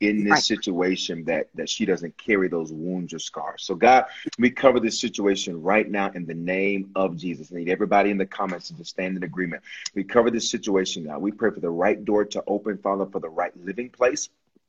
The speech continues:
Speaker 1: right location. God, we pray right now for there not to be a living in fear. God, we rebuke fear. You have given us power and love and a sound mind. You have not given us the spirit of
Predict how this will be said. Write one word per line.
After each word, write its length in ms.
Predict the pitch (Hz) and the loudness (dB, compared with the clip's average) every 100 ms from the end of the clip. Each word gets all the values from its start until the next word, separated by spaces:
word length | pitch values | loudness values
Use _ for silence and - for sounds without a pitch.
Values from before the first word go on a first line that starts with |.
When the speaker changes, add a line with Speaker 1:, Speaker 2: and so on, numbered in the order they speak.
| _ - - | _ -20 -2
Speaker 1:
right 200 | 95 87 | 2 2
location. 640 | 85 - 104 110 131 131 - - 113 | -2 -2 0 0 -2 -4 -12 -4 4
God, 180 | 98 | 4
we 100 | 113 110 | 4 2
pray 220 | - 117 | 4 6
right 220 | 107 104 | 6 4
now 260 | 104 101 101 - | 2 0 -2 0
for 180 | 101 95 | 2 2
there 220 | 92 92 - | 0 -2 -2
not 300 | 101 110 - | 0 0 0
to 80 | 98 | -2
be 300 | 104 101 - | 0 -2 -2
a 80 | 92 | -2
living 560 | 87 95 113 120 113 - | 0 4 4 4 0 -2
in 160 | 95 - _ | -6 -8 _
fear. 360 | 120 104 85 - - - 107 | 0 2 0 -2 -10 -2 4
God, 180 | 95 | 4
we 100 | 98 | 4
rebuke 520 | 98 90 85 92 127 - | 0 -2 -2 2 2 2
fear. 180 | - 104 | -4 -2
You 180 | 85 110 | 2 4
have 100 | 120 | 4
given 220 | 104 87 | 4 -2
us 120 | 82 - | -4 -6
power 360 | - 101 113 104 | -2 2 4 2
and 120 | 98 | 4
love 180 | 104 98 | 4 4
and 100 | 85 | -2
a 40 | |
sound 440 | 85 - 101 101 98 | -6 0 2 2 0
mind. 280 | 98 110 110 - - | 0 0 -4 -12 -2
You 140 | 107 | 0
have 100 | 85 | 2
not 320 | 98 101 - | 2 2 2
given 220 | 110 104 98 | 0 0 -2
us 160 | - | -6
the 60 | 98 | -12
spirit 420 | - 117 101 - | -4 0 0 0
of 120 | 98 | -4